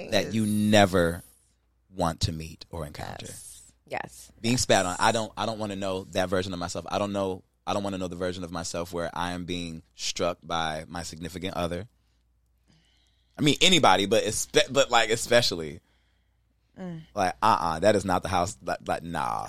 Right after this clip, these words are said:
Speaker 2: That
Speaker 1: nah.
Speaker 3: I've met that version of myself.
Speaker 1: Ooh.
Speaker 2: I've met versions of
Speaker 3: And,
Speaker 2: that.
Speaker 3: and that, and that, it creates a, it can create a, like, a, a violent person.
Speaker 2: Mm-hmm.
Speaker 3: And then you'll start to re-, like, that person will show up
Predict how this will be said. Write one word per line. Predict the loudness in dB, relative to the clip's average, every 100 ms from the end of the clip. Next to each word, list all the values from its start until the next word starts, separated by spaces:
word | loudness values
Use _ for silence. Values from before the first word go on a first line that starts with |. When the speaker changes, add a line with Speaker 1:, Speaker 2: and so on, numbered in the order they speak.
| -8
Speaker 2:
That | -6 -4 -4 -6 2
Speaker 1:
nah. |
Speaker 3:
I've | 6 6
met | 6 2
that | 2 0
version | 0 -2 -6
of | -6
myself. | -6 -6 -4 -6 -6 -14
Speaker 1:
Ooh. | -14 -12 -8 -8 -10 -14 -20 -18 -18 -18 -20 _ _ _ _ _
Speaker 2:
I've | -8
met | -4 -4
versions | -2 -4 -4 -8
of | -2 2
Speaker 3:
And, | 4
Speaker 2:
that. | 4
Speaker 3:
and | 2
that, | 2
and | 6
that, | 4 4 -4 -4
it | -2 -4
creates | -8 -4 -4 -4 -8 -4
a, | 0 0 -2 -4
it | -6
can | -6 -6
create | -6 -4 -4 -6 -8 -6
a, | -2 -2 -4 -6 -10 _ _ _ _ _ _
like, | 0 2 2
a, | 0 0 -2 -8 -20 _ _ -10
a | 4
violent | 6 6 4 -2 -12 _
person. | -2 -2 -4 -12 -14
Speaker 2:
Mm-hmm. | -20 -8
Speaker 3:
And | -2 0
then | 2
you'll | 0
start | 0 2 2
to | 0
re-, | -4 -4 -2
like, | -2 0
that | 0
person | 0 -2 -2
will | -2
show | -2 0 2
up | 2 0